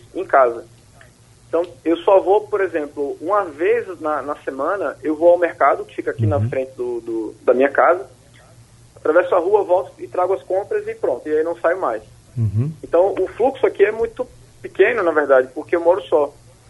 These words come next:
Speaker 1: Então, uma vez por dia é mais do que suficiente pra você dar aquela, aquela, é, aquela limpada, né? E aí, no geral, você pode estabelecer um dia na semana pra fazer aquela faxina, assim, mais,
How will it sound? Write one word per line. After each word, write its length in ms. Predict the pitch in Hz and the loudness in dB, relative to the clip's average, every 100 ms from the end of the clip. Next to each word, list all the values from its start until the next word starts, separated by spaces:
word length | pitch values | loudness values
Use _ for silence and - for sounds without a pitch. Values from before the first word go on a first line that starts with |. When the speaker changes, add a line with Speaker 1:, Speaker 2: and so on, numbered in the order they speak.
| - - | -20 -10
Speaker 1:
Então, 140 | 226 | -2
uma 120 | 294 | 0
vez 200 | 208 214 - | 4 2 0
por 140 | 190 | -8
dia 260 | 165 226 - | -2 -2 0
é 140 | - 269 | -4 -4
mais 300 | 214 208 247 | -2 -2 -2
do 80 | 254 | -10
que 60 | |
suficiente 560 | - 247 233 - 190 190 | -16 -16 -12 -8 -8 -8
pra 120 | 185 | -8
você 300 | 180 185 180 | -8 0 2
dar 220 | 170 160 | 6 6
aquela, 580 | 170 165 156 165 160 - | 4 2 2 4 2 -2
aquela, 600 | 120 143 143 139 135 131 | -8 -8 -4 -4 -6 -8
é, 500 | 123 123 120 120 117 117 - - - | -10 -10 -10 -10 -12 -14 -20 -20 -6
aquela 180 | 95 | -2
limpada, 480 | 202 190 156 151 143 | 0 2 4 6 4
né? 140 | 143 - - - - - _ - _ - | 0 -6 -16 -20 -20 -20 _ -20 _ 0
E 80 | |
aí, 100 | 175 | 2
no 140 | 226 262 | 2 0
geral, 380 | 262 226 208 - | 2 2 0 -4
você 120 | 277 | -8
pode 280 | 226 220 226 | -6 -6 -6
estabelecer 540 | 247 208 208 196 196 | -10 -8 -8 -6 -6
um 80 | 190 | -4
dia 160 | 170 | -6
na 120 | 175 170 | -6 -6
semana 380 | 208 196 214 | -8 -8 -8
pra 140 | 240 233 | -8 -8
fazer 300 | 247 214 208 | -6 -6 -6
aquela 280 | 208 202 214 | -6 -6 -6
faxina, 380 | 214 - 196 | -8 -10 -10
assim, 180 | 190 190 | -10 -8
mais, 300 | 175 185 190 | -2 0 0